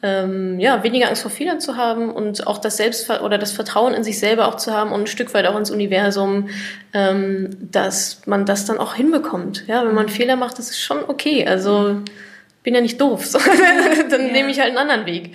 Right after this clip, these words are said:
Speaker 2: Ja.
Speaker 1: Ähm, Fehler sind ja auch, also ich sehe Fehler mittlerweile auch einfach als, ähm, ja, Zeichen des Lebens, des Universums, so, hey, du solltest gerade was lernen. Ich hoffe, du hast was gelernt, dann können wir dann jetzt weitermachen. So,
Speaker 2: <laughs>
Speaker 1: bitte biege doch beim nächsten Mal rechts ab.
Speaker 2: <laughs>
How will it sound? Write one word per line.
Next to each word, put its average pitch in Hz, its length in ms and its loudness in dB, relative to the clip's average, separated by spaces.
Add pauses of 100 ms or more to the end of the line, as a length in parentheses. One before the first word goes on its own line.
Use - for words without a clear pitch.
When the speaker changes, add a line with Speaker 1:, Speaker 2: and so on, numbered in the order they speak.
Speaker 2:
Ja. 226 480 -4
Speaker 1:
Ähm, 196 160 -6
Fehler 220 320 -2
sind 208 160 -4
ja 202 140 -2
auch, 202 140 -8 (380)
also 196 200 -4
ich 202 120 -4
sehe 240 140 0
Fehler 226 260 0
mittlerweile 190 500 0
auch - 120 -4
einfach - 300 -8
als, - 500 -10 (500)
ähm, 202 520 -10 (120)
ja, 202 240 -6
Zeichen 262 760 0
des 233 180 0
Lebens, 247 380 4
des 226 120 -4
Universums, 226 680 2
so, 226 160 -2
hey, 262 260 0 (180)
du 226 60 -14
solltest 277 300 0
gerade 269 220 0
was 269 140 -6
lernen. 220 340 0
Ich - 140 -8
hoffe, 247 160 -6
du 226 100 -2
hast 226 120 -4
was 214 160 -4
gelernt, 196 340 0
dann 190 80 -2
können 214 160 -4
wir 202 80 0
dann 196 120 0
jetzt 190 180 -4
weitermachen. - 520 0
So, 294 140 0
Speaker 2:
<laughs> - 80 -6
Speaker 1:
bitte 262 220 2
biege 226 240 0
doch 220 120 2
beim 208 160 0
nächsten 202 220 -2
Mal 190 80 0
rechts - 260 -8
ab. - 240 -12
Speaker 2:
<laughs> - 40 -18